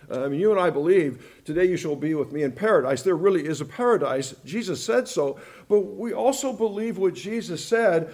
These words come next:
about the eternal torment of an unrepentant man in hell. And I, I, I think the right response to this, that there's no greater loss than the soul. And, and it's good to be like Jesus.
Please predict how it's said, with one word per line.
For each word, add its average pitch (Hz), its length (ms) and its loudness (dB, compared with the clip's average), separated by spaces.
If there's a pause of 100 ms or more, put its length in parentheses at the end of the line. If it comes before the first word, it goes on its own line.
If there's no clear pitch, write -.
(160)
about 196 320 2
the 190 160 -8
eternal 214 400 2
torment 202 560 2
of 165 180 0
an 165 80 -2
unrepentant 180 600 -2
man 175 240 2
in 165 100 -2
hell. 175 460 -4 (180)
And 160 160 -2
I, 185 300 -2 (180)
I, - 100 -2
I - 20 2
think 240 220 0
the 214 120 4
right 202 240 6
response 220 560 0
to 170 60 -10
this, 147 200 -6
that 165 160 -8
there's 180 180 -2
no 233 400 6 (200)
greater 214 340 6
loss 190 460 4
than 175 240 -4
the 147 80 -2
soul. 196 720 0 (320)
And, 151 240 -4
and - 400 -4
it's 185 180 0
good 277 260 -2
to 226 60 -4
be 202 160 -4
like 185 260 4
Jesus. 208 540 -6